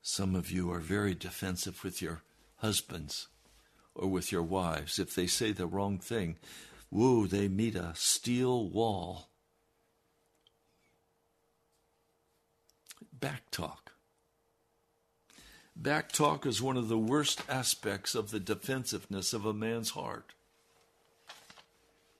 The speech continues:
Always proclaiming his innocence, always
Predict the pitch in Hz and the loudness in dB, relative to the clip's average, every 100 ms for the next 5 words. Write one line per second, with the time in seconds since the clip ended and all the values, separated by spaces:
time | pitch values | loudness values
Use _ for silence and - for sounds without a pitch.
0 | - - 113 113 120 123 - - 117 - | -20 -2 2 2 2 2 2 0 -2 0
1 | 120 110 113 107 113 104 - - 117 110 | 2 4 4 0 0 0 0 -2 0 0
2 | 87 - 90 76 - - - - - 127 | 0 -4 -4 -6 -10 -14 -18 -14 0 4
3 | 135 139 139 120 | 6 6 4 2